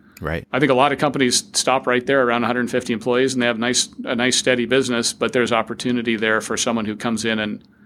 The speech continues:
Speaker 2: and brings some different, uh, expertise to the table.
Speaker 1: Makes sense.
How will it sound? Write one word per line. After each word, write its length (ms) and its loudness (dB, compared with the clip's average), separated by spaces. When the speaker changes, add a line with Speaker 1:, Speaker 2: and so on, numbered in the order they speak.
Speaker 2:
and 140 -6
brings 280 -2
some 160 -6
different, 600 -6
uh, 320 -6
expertise 560 -8
to 80 -10
the 120 -12
table. 380 -14
Speaker 1:
Makes 240 -8
sense. 380 -6